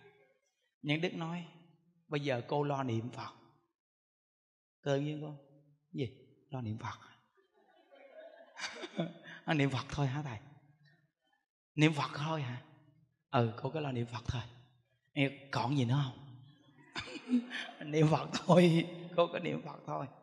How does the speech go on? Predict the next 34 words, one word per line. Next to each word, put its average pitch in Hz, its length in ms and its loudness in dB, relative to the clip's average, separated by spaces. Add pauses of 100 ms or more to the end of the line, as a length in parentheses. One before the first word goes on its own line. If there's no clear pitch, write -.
(1600)
"Ồ, 127 140 2
niệm 123 180 -2
Phật 113 180 -8
thôi 127 160 -8
hả?" 101 280 -6 (880)
<laughs> - 1500 0
Như 190 80 -2
Đức 208 160 0
nói: 226 120 10
"Niệm 180 300 8
Phật 175 240 6
thôi." 196 400 8 (720)
Ở 180 200 4
đây, 185 340 8
à, 180 300 6
sáu 220 340 12
trăm 202 200 4
người, 156 300 6 (360)
nhưng 156 140 2
Đức 196 200 2
chỉ 156 80 0
có 190 140 2
niệm 143 260 2
Phật 135 200 -2
thôi 143 220 2
à, 107 100 -2 (580)
không 156 200 0
có 170 80 2
làm 139 300 0
gì 131 80 0
nữa 123 80 -2
hết 127 140 -4
trơn 147 140 -2
á. 147 80 -10